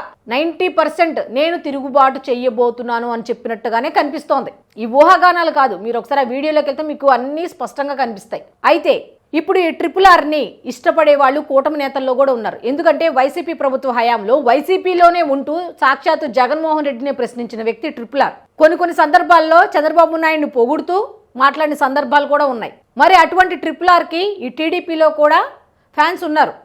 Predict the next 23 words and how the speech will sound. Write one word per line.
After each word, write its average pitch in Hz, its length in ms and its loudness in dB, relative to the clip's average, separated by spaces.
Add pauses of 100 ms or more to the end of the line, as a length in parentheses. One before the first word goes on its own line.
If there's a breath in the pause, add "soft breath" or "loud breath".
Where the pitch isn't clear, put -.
(180)
ఇప్పటికే 403 400 -2
చాలా 330 260 2
మంది 359 160 -4
అనుకుంటున్న 311 480 -4
మాట 285 240 0
ఏంటంటే, 302 340 -4 (440 soft breath)
ట్రిపుల్ 349 300 0
ఆర్ 359 180 4
విషయంలో 320 300 2 (120)
నిజంగానే 302 560 -2 (420)
కూటమి 277 360 -2
పెద్దలు 254 360 -2 (320)
ఆలోచిస్తున్నారు, 226 680 -2 (500)
యాక్షన్ 240 320 -6
ఎందుకని 240 380 -6
తీసుకోలేదు. 202 520 -8 (360 soft breath)
ఓ 226 180 0
పక్క 320 160 2 (100)
వైసీపీ 311 460 -2
కేసులు 302 320 -4
బయటపడుతుంటే 277 540 -2 (100)
వాటి 247 260 2
మీద 294 100 -2